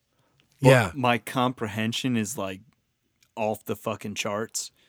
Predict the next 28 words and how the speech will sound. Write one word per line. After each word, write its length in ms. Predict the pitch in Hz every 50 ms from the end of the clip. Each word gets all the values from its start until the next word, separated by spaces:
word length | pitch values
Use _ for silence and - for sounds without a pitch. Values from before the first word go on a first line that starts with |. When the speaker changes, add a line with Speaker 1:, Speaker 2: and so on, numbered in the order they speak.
| _ -
Speaker 1:
So 160 | - - 120
I 60 | 117
comprehend 680 | 117 - - 147 147 143 - 123 104 104 120 123 113 107
everything 400 | 107 107 117 104 - 117 107 101
I 60 | 98
read. 320 | 98 98 104 113 123 127
It 80 | 120 107
just 240 | - 120 107 - -
takes 220 | 123 113 - -
me 80 | 110 104
a 60 | 98
really 280 | 101 107 107 107 104
long 240 | 104 107 101 101 101
time 260 | - - 113 107 101
to 80 | 98 98
read 240 | 98 101 101 107 113
it. 180 | 131 - - _ _ - - - - - - - _ _ -
So 420 | - - 135 123 120 120 120 120
in 200 | - 131 117 117
elementary 520 | 110 120 123 127 120 120 135 160 - - 127
school, 260 | - - 120 113 107 101
I 120 | 117 117
would 160 | 123 127 123
get 200 | 110 117 104 -
pulled 320 | - - 151 147 147 139 127
out 140 | 117 107 101
of 120 | 170 -
classes 680 | - - - 127 131 143 143 - - 80 85 - - -